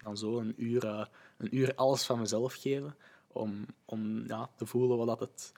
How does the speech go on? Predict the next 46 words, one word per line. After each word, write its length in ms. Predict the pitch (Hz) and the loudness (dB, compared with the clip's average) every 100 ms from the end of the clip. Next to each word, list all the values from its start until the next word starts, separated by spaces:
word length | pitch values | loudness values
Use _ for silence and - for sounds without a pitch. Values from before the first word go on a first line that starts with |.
| - - - - | -20 -20 -18 -2
wat 100 | 113 | 0
dat 120 | 113 | 2
het 180 | 123 - | 2 2
zou 200 | 117 107 | 2 2
zijn 400 | - 117 131 135 | 2 2 2 0
om 100 | 123 | -2
die 120 | 113 | -4
prestatie 640 | - 117 - 120 117 - | -2 -4 0 0 2 0
te 120 | - 107 | -2 0
leveren, 640 | 110 120 117 117 117 - | 0 0 -2 -4 -4 -8
eh, 220 | 113 107 104 - | -10 -10 -10 -4
in, 240 | 120 110 | -2 0
in 200 | 113 110 | 0 0
zo'n 200 | 117 113 | 2 0
klimaat. 520 | - 101 101 127 - - - - - _ | 0 -2 -2 -2 -6 -14 -20 -20 -20 _
Dus, 200 | 113 107 | -6 -2
eh, 240 | 107 104 107 | 0 0 -2
dus 120 | 113 | 0
dat 140 | 113 110 | 0 0
is 160 | 104 | 2
iets 300 | 110 117 - | 2 2 2
dat 200 | 127 113 | 0 -4
ik 120 | 110 113 | -2 0
al 120 | 113 | 0
gedaan 340 | 113 104 117 | 0 0 0
heb, 120 | 131 - | -4 -6
dat 180 | 117 - | -4 2
zeker 360 | - 113 - | 2 2 -2
ook 200 | 131 127 | -4 -2
nog, 340 | 123 120 117 - - - | -2 0 -2 -6 -14 -10
en 120 | 117 | -6
dat 100 | 110 | -6
ik 80 | - - | -8 -12
nog 240 | 110 - | -8 -2
zal 260 | - 117 110 | 0 0 0
doen. 280 | 117 131 - | -2 -4 -6
Voor 380 | 127 113 113 117 | -6 0 0 0
de 60 | 113 | -2
rest 260 | 104 - | -2 0
ook, 180 | 104 - | 0 -2
ook 180 | - - | -8 -8
een 180 | 104 101 | -8 -2
warmtebad 580 | 107 120 113 123 120 131 | -2 0 0 -2 -2 -6
bijvoorbeeld. 760 | 117 117 120 120 123 - - | -4 -2 0 -2 -2 -6 -8
Twintig 340 | - 120 117 - | -4 -6 -6 -4
minuten 480 | 104 113 117 120 | 2 4 4 0